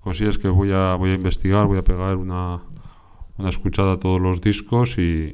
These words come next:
y ya prepararé algo más, más elaborado. Y bueno, deciros que la entrevista que les hacían hoy, veintitrés de diciembre de dos mil diecisiete, era debido a que dan su último concierto de, de la gira de presentación de Un Millón de Hombres,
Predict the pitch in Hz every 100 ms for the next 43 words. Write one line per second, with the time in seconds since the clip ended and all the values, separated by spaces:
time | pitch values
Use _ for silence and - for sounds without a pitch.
0 | - 87 85 82 82 80 80 80 80 78
1 | 80 78 - - - - 85 82 82 80
2 | 90 95 90 - - - - - - -
3 | - - - 95 101 98 - - 92 90
4 | 90 104 104 101 - 98 95 95 92 90
5 | 90 85 92 92 - 101 98 95 92 95
6 | 104 98 98 101 98 95 90 90 - 98
7 | 98 98 90 90 - 98 98 87 90 92
8 | 92 87 - - 101 104 107 - - -
9 | - 95 92 90 98 101 98 90 85 85
10 | 82 82 90 90 - 92 87 - 98 92
11 | 95 90 90 82 107 104 107 110 95 87
12 | 82 76 - - - _ _ _ - -
13 | _ _ - 101 90 82 92 85 - -
14 | 87 85 101 92 87 87 87 87 87 92
15 | 104 113 123 -